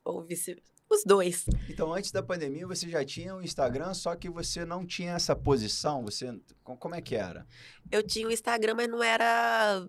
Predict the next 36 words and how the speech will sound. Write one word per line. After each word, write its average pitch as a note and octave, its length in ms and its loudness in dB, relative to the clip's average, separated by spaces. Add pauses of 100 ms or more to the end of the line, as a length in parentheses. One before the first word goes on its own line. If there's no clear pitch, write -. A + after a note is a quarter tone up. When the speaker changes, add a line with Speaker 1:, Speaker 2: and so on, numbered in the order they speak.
(140)
Speaker 1:
não G3 220 -4
era G3 200 0
Speaker 2:
Você G3+ 120 -6
Speaker 1:
aquela B2 100 2
Speaker 2:
só A2 60 2
compartilhava C#3+ 500 4
sua D3 140 -2
vida C3+ 180 -2
pessoal C3+ 320 4
Speaker 1:
É, A3+ 220 10
minha C4 120 8
vida B3+ 160 4
Speaker 2:
ali? - 80 2
Speaker 1:
pessoal. G#3 540 -2 (180)
Speaker 2:
Tá. F3 420 -12 (260)
Speaker 1:
Aí G#3+ 200 4
depois G#3+ 320 2
eu G#3 80 -2
comecei F#3+ 440 -4
a F#3+ 40 -2
focar G#3 500 -4
mesmo, G#3 380 -2
eu G#3 80 -4
comecei F#3 400 -6
a - 20 -8
crescer, G3+ 640 -4
mostrando F#3 480 -4
mais E3+ 240 -4
a E3+ 40 -4
minha E3+ 160 -6
rotina, F#3+ 800 -4
tal, E3 220 -4
mostrando F3 460 -4
meu, E3+ 280 -6
meu G3 120 -8
serviço. G3+ 420 -8